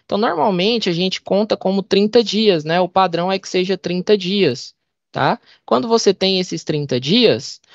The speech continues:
você vai ter que dividir por um fator, uma constante, né, que a gente utiliza, tá? Então, eu vou fazer aqui pra vocês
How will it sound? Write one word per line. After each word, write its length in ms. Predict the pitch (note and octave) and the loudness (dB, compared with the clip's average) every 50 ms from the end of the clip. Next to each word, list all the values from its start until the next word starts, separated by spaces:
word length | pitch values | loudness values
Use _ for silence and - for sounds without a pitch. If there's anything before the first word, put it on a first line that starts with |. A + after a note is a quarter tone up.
| - _ _ | -20 _ _
você 220 | - D#3+ D#3+ - E3 | -6 -4 -2 0 0
vai 120 | F3+ F3 | 0 0
ter 140 | E3+ F3 E3 | 0 -2 -4
que 240 | - - E3 D#3 - _ _ _ _ _ | -4 -6 -10 -10 -10 _ _ _ _ _
dividir 680 | - D#3 G3 B3+ B3+ A#3+ B3 G3 D#3 D#3+ F#3 G#3+ C4 _ _ _ _ _ - | -6 -2 -2 0 0 0 0 0 0 -2 -2 -2 -4 _ _ _ _ _ 2
por 140 | G3+ G3+ | 2 4
um 100 | G#3 G#3+ | 4 2
fator, 420 | G#3+ - A3+ G#3 G3 - F3+ F3+ G3 | 2 2 2 2 2 0 0 -2 0
uma 140 | F#3+ F#3 F3 | 0 -2 -4
constante, 760 | - - A3 A3+ B3+ - - - G#3+ G#3+ A3 G3+ - - E3 | -6 -6 -6 -4 -4 -6 -4 -2 -2 0 0 -2 -2 -4 -4
né, 120 | D#3 E3 | -4 -4
que 100 | F3 - | -2 -2
a 60 | F3+ | -2
gente 280 | E3+ E3+ F3 F3 - F3+ | -2 -2 -4 -4 -2 -4
utiliza, 600 | F3 F3 - A#3 A3+ G3+ F3 D3 A#2+ - - - _ _ _ _ _ _ | -2 0 0 0 2 2 2 0 0 -2 -8 -16 _ _ _ _ _ _
tá? 180 | - C#3+ D3 E3 | -2 0 0 0
Então, 200 | E3+ E3 E3+ F3+ | 0 0 -2 0
eu 40 | |
vou 100 | G3 G#3+ | 0 0
fazer 280 | G#3+ - G3+ F3+ E3+ E3 | 0 0 -2 -2 -2 -2
aqui 180 | D#3+ - - D#3 | -4 -2 -4 -4
pra 160 | - D3 C3+ | -4 -4 -4
vocês 640 | B2+ B2+ B2+ - - G#3 G#3 F#3 C#3+ C#3 - - | -4 -4 -4 0 2 4 4 2 0 -2 -8 -14